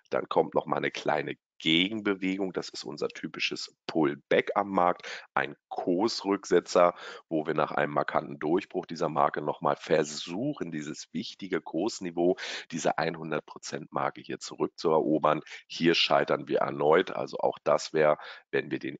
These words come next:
Ersteinstieg verpasst haben, ein klassischer Re-Entry und wir sehen danach sehr, sehr zügig diese Kursbewegung in Richtung dieser einhunderteinundsechzig Komma acht Prozentigen Marke.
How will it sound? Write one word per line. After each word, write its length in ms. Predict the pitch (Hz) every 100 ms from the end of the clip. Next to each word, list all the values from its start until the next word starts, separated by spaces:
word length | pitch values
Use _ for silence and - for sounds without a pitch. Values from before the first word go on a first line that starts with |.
| _
Ersteinstieg 1040 | 69 73 85 - - 71 76 - - 71 -
verpasst 500 | 78 - 71 - -
haben, 200 | 73 -
ein 140 | 64
klassischer 480 | - 69 - - 53
Re-Entry 800 | 67 87 104 78 82 82 - 62
und 140 | 60
wir 120 | 62
sehen 260 | 62 67 76
danach 320 | 69 69 62
sehr, 540 | - - 71 78 80 76
sehr 300 | - 58 -
zügig 580 | - 85 82 80 73 - - - -
diese 300 | 76 67 71 -
Kursbewegung 960 | - - 76 80 - 71 71 69 71 69 - - -
in 160 | 73
Richtung 380 | 69 69 - 69
dieser 340 | - 67 71 -
einhunderteinundsechzig 1400 | 71 71 71 69 - - 65 71 - 64 - - -
Komma 260 | - - -
acht 200 | - -
Prozentigen 580 | - - - 65 - 65
Marke. 380 | - - -